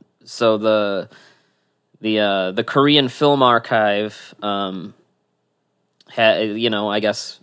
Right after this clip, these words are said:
found a print, had a print, and started showing it, like, very rarely. And, you know, if you were in, um,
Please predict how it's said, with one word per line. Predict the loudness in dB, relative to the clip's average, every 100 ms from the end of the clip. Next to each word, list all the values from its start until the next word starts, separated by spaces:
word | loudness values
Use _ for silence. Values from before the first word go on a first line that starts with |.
| _
found | -4 -2 0
a |
print, | 0 0 -2 -2
had | -2 -2
a |
print, | -2 -2 -2 -2 -6
and | -6 -8 -14 -20 _ _
started | 0 2
showing | 4 4 4 4
it, | 2 2 -2 _
like, | -18 -8 -6 -6
very | -8 0 4 4
rarely. | 4 4 2 2 0 0
And, | -4 -4 -4
you | -4
know, | -4 -4
if | -6 -2
you | 0
were | 2 0
in, | 2 4 4 2 -4 -8 _ _ _ _ _ _ _
um, | -2 0 -2 -6 -12